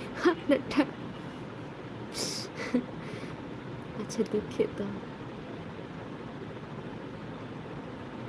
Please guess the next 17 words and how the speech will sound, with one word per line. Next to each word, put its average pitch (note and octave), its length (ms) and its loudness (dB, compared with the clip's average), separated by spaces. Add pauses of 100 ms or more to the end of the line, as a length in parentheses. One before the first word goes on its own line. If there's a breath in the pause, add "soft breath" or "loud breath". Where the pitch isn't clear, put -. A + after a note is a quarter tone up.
(920)
I'm G#3+ 160 6
not G#3+ 180 0
trying G#3+ 260 -4
to - 140 -4
change, - 360 -2 (120)
আচ্ছা, - 200 -6 (1200)
আচ্ছা, - 240 -4
আচ্ছা, - 220 -4
people, - 380 -2 (400)
I - 60 0 (120)
have A2 240 -2
no - 60 -2 (720)
time - 240 -4 (1000)
to - 60 -6 (120)
talk - 240 -2
with A2 200 0
them. - 160 -4